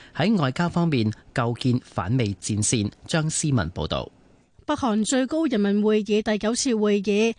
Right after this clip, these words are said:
Speaker 2: 過去嘅星期二至到星期三喺平壤萬壽台議事堂舉行，修憲係首項議程。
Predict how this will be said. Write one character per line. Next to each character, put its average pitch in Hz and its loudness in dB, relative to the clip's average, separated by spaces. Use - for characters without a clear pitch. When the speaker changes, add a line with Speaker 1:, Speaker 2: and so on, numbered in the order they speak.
Speaker 2:
過 233 0
去 226 2
嘅 220 0
星 285 -2
期 254 -2
二 202 2
至 254 -2
到 240 2
星 302 0
期 190 0
三 294 0
喺 262 0
平 208 0
壤 214 2
萬 214 2
壽 214 0
台 208 -4
議 190 -2
事 240 0
堂 196 0
舉 196 0
行， 190 -2
修 311 0
憲 247 0
係 220 0
首 226 0
項 226 0
議 190 0
程。 180 -2